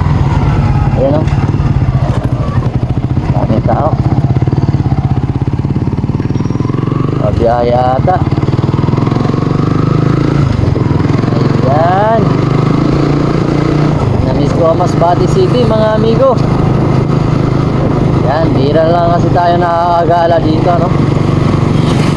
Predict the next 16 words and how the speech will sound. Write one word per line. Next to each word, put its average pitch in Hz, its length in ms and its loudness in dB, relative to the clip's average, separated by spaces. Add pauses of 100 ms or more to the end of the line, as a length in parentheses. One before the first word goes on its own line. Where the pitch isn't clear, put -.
(880)
Malayo 135 240 2
na 156 160 0
kasi, 160 120 0 (520)
malayo 147 320 0
na 170 160 0
kasi 165 240 0
yung 170 80 2
ating 165 320 0
lugar. 156 400 2 (960)
Kaya 131 240 0 (480)
bira 147 320 2
na 143 80 0
tayo 139 320 0
makakagala 123 880 0
dito. - 360 0 (2750)
Ayan. - 640 2